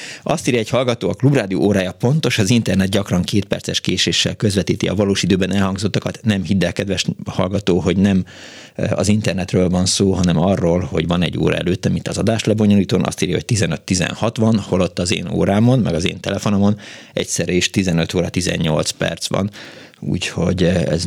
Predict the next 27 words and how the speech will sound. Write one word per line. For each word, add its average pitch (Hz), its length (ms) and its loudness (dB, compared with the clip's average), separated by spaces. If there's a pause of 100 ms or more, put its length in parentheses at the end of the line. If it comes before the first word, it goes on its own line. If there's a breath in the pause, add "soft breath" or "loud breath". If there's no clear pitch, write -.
ez 67 140 2
nem 90 140 2
függ - 160 0
össze 85 220 2
az 85 80 2
internettel, 104 640 2
rosszul 101 360 -4
van 92 140 0
beállítva 82 500 -4
az 87 140 -2
óra. 82 300 -2 (960 loud breath)
Huszonnégy 123 420 4
nulla 107 180 6
hat 95 120 -2
kilencvenöt 85 480 0
három, 151 200 4
illetve 123 200 2
huszonnégy 82 460 2
nulla 87 220 2
hét 85 200 0
kilencvenöt 87 440 0
három. 98 300 0
Tanárokról 90 580 0
beszélgetünk 95 680 2
itt - 160 0
az 95 100 2
Annóban, 92 540 4